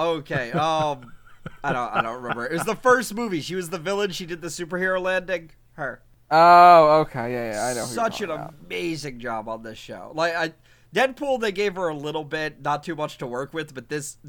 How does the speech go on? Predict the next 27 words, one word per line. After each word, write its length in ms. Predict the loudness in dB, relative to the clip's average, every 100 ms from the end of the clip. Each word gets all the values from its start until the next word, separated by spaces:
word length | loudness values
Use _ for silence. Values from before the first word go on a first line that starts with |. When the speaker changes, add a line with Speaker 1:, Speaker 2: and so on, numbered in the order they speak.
| -8
Speaker 1:
one 240 | 0 4 4
episode 460 | 2 0 -2 0
of 80 | 0
The 80 | -4
Mandalorian, 680 | -4 -4 -6 -4 -4 -4 -8
and 120 | -12
she 80 | -10
got 200 | -8 -8
more 140 | -8 -10
to 60 |
work 260 | -10 -12 -12
with. 180 | -16 -12
And 80 |
I'm 80 | -12
like, 220 | -10 -10
"This 160 | -8 -8
character's 420 | -4 -4 -4 -8
so 140 | -8 -6
much 180 | -8
better." 320 | -8 -8 -8 -10 -14 -14 -10
<laughs> 80 | -10 -8 -12 -14 -18 -20 _ _ -20 -16
But, 360 | -8 -6 -8 -12 _ _
yeah, 220 | -8 -6 -6
no, 200 | -8 -10
really 280 | -12 -12 -10
good 240 | -12 -14 -16
stuff. 340 | -16 -16 -18